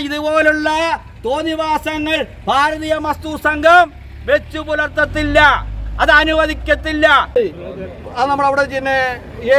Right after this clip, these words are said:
Speaker 2: ഡിവിഷനിലൊരു തൊഴിലാളി അവിടുത്തെ എണ്ണപ്പനയിലെ കൊലകൾ നശിച്ചു പോകുന്നത് കണ്ടുകൊണ്ട് അദ്ദേഹം ഈ മാനേജ്മെന്റിനോട് ഓയിൽ ഫാമിലുള്ള സ്നേഹം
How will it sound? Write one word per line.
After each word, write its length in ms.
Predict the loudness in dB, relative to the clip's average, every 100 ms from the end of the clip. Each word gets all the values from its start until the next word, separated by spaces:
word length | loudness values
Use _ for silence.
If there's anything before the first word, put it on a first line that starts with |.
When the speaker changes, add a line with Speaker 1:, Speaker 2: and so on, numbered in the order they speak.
| 4
Speaker 2:
ഡിവിഷനിലൊരു 520 | 0 -2 2 4 4 2
തൊഴിലാളി 540 | 0 4 4 4 2 -2 -8 -10 -10 -8
അവിടുത്തെ 340 | -4 -2 2 2
എണ്ണപ്പനയിലെ 640 | 2 -2 -4 -2 -2 2 0 2
കൊലകൾ 360 | 0 0 0 0 0
നശിച്ചു 380 | -4 -4 -6 -6 0
പോകുന്നത് 420 | 0 2 0 0 2
കണ്ടുകൊണ്ട് 520 | 0 0 2 4 4 4 0 -10 -14 -14 -12 -8
അദ്ദേഹം 360 | 0 2 4 2 2
ഈ 40 | 0
മാനേജ്മെന്റിനോട് 800 | 2 2 0 0 0 0 2 2 4
ഓയിൽ 180 | 2 0 -2
ഫാമിലുള്ള 380 | -2 -2 0 0 -2
സ്നേഹം 400 | 0 2 2 0